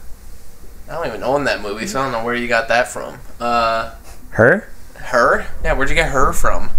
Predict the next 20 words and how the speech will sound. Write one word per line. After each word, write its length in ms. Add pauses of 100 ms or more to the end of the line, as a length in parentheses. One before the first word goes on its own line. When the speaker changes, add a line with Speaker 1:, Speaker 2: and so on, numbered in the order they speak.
(160)
Speaker 2:
I 200
knew 240
she 140
was 140
in 100
at 100
least 240
two 100
movies 200
with 100
Joaquin 340
Phoenix. 520
That's 300
the 180 (180)
Speaker 1:
Herb? 100
Speaker 2:
only 340 (340)
<laughs> 320
Speaker 1:
Um, 460 (2000)
American 640
Hustle? 1000